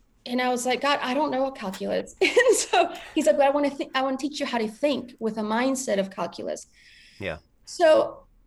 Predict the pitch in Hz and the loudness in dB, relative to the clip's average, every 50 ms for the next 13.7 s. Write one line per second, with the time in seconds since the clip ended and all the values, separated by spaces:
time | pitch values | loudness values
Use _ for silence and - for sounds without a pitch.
0 | _ - 302 269 330 370 403 415 427 - - 269 285 349 392 427 392 381 - - | _ -2 0 2 4 4 4 4 2 0 -2 0 0 2 2 4 2 2 0 0
1 | 277 311 330 330 302 277 254 226 208 196 190 - - - - - 240 240 214 - | 0 0 0 0 0 0 0 0 0 0 0 -2 -4 -6 -6 -4 -2 -2 -2 -4
2 | 240 247 262 269 262 269 320 339 339 330 - 285 277 - - 254 196 - - _ | -6 -2 0 0 2 2 2 2 2 2 2 0 -2 -2 -4 -6 -8 -10 -14 _
3 | _ _ 240 226 196 190 262 262 247 233 240 220 208 196 170 165 165 180 180 190 | _ _ -4 -4 -2 -2 -2 -2 0 0 -2 -2 0 -2 -2 -2 -2 -2 -2 -2
4 | 196 196 196 196 214 208 - - 269 320 370 349 - - - - 247 240 226 214 | -2 -2 -2 -2 -4 -6 -4 -2 0 2 2 2 0 0 -4 -6 -4 -4 -4 -6
5 | - - _ _ - 240 269 311 330 320 - 277 220 - - - _ - 233 226 | -8 -12 _ _ -4 -2 0 2 2 0 0 -4 -6 -6 -10 -14 _ -6 -4 -4
6 | - - - - 247 233 233 226 208 202 196 190 196 190 202 208 202 190 196 196 | -4 -4 -4 -2 0 0 0 0 0 0 -2 -2 -4 -4 -4 -4 -2 -2 0 0
7 | 190 180 180 170 175 175 175 175 - - - 202 196 190 190 196 202 196 214 214 | 0 0 -2 -2 -4 -4 -6 -6 -8 -8 -6 -4 -2 -2 0 0 0 0 0 2
8 | 208 226 254 269 277 262 226 208 202 196 196 190 190 190 - - 226 202 202 - | 2 4 4 4 2 2 0 0 0 0 0 0 -2 -6 -10 -10 -8 -10 -10 -6
9 | - 233 233 240 240 - - - 220 202 190 196 196 - - 202 196 196 202 202 | -4 -2 -2 0 -2 -2 -4 -4 -2 -2 -2 -2 -4 -6 -6 -4 -4 -4 -4 -4
10 | 185 - - - 190 185 190 185 190 175 175 - - - - - - - - - | -6 -8 -8 -6 -4 -4 -4 -2 -4 -4 -6 -8 -10 -14 -20 -20 -20 -20 -20 -20
11 | - - - - _ - 269 269 262 - - 311 294 285 277 277 277 277 - - | -20 -20 -20 -16 _ 0 0 2 2 2 4 6 6 8 8 6 6 2 -2 -12
12 | _ _ _ _ _ _ _ _ _ _ _ - _ _ - 262 277 285 277 302 | _ _ _ _ _ _ _ _ _ _ _ -20 _ _ 0 2 2 4 4 4
13 | 349 370 - - - 359 302 254 254 247 240 240 240 - | 2 2 0 0 0 -2 0 0 0 0 0 -2 -4 -8